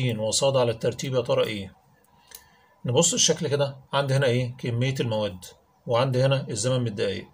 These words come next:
عندنا هنا أعلى معدل عندي هنا س عندي أهو، هنا تقريبًا حاجة وعشرين، يعني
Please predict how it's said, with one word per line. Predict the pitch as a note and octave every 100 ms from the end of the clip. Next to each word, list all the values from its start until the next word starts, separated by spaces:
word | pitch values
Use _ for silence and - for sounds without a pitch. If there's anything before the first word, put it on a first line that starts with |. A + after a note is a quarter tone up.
| _ _ _ _ _ - _ -
عندنا | A#2+ A#2 D#3 C#3+ D3
هنا | D3 - - C#3
أعلى | C3 B2
معدل | A2 A2+ B2 A#2+
عندي | A2+ A#2+ A#2+
هنا | C3+ C3
س | -
عندي | A#2+ A#2 A#2+ A2+
أهو، | C3 D#3+ - _ _ _ -
هنا | B2+ B2+ B2 - _
تقريبًا | - G#2 G#2+ A#2+ B2 B2 A#2+ A#2 - _ -
حاجة | - A#2+ A2
وعشرين، | G2+ F#2+ - A#2+
يعني | G#2+ G#2+ G#2+ A#2 -